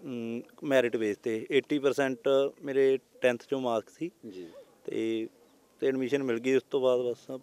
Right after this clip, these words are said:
Speaker 1: ਪੜ੍ਹਾਈ ਤਾਂ ਔਖੀ ਹੈਗੀ ਆ, ਤੁਹਾਨੂੰ ਪਤਾ ਟਾਈਮ ਕੱਢਣਾ ਪੈਂਦਾ ਜੀ।
Speaker 2: ਓਕੇ, ਅੱਜ ਤੁਸੀਂ ਚੈਂਪੀਅਨਸ਼ਿਪ ਜਿੱਤੀ ਹੈ, ਇਹ, ਅ, ਕਿੱਥੇ ਹੋਇਆ, ਕਿਹੜੀ ਸਟੇਟ ਦੇ ਵਿੱਚ ਸੀ ਇਹ?
Speaker 1: ਇਹ ਚੈਂਪੀਅਨਸ਼ਿਪ ਹੋਈ ਹੈ ਜੀ ਛੱਤੀਸਗੜ੍ਹ, ਅ, ਰਾਏਪੁਰ ਵਿੱਚ ਹੋਈ ਹੈ। ਅ, ਟਵੈਂਟੀ ਏਟ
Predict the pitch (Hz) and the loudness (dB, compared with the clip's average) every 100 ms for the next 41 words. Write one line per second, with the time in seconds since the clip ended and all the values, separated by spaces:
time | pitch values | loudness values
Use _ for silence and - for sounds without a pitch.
0 | - 143 139 127 135 131 120 - 127 - | 2 6 6 4 2 2 -2 -12 -12 -2
1 | 123 117 120 127 120 120 123 120 123 123 | 0 0 -2 -4 -4 0 0 0 -2 0
2 | 117 131 117 110 104 104 _ - 160 - | -2 -2 -4 -2 -4 -6 _ -16 -16 -14
3 | - - - 143 151 139 147 123 135 135 | -18 -12 0 2 2 0 -2 4 6 8
4 | 143 147 113 113 - 127 123 - 156 156 | 8 6 6 2 4 10 12 12 8 10
5 | 151 147 - - - - 135 131 131 120 | 8 6 -2 -20 -2 6 10 10 10 6
6 | _ - - 170 160 151 - _ _ _ | _ -4 4 10 10 10 4 _ _ _
7 | - - 143 123 - 156 165 - 120 92 | -16 6 10 10 10 6 8 8 6 8
8 | 90 90 - 90 82 104 - _ _ - | 4 4 -2 -6 -8 -10 -16 _ _ -6
9 | 156 165 165 151 147 170 175 160 147 165 | -2 0 0 -2 -2 -2 -2 -2 -2 2
10 | 151 147 151 156 - 147 - 151 147 139 | 4 6 6 6 2 -4 -2 -2 4 6
11 | 156 156 160 151 139 135 131 131 131 139 | 8 8 6 2 0 4 6 6 6 4
12 | 139 - 123 110 135 - _ _ _ - | 4 2 -2 0 -2 -4 _ _ _ -20
13 | - _ _ - 120 120 117 131 127 143 | -20 _ _ -8 -4 -4 0 -2 0 0
14 | 135 131 | 2 2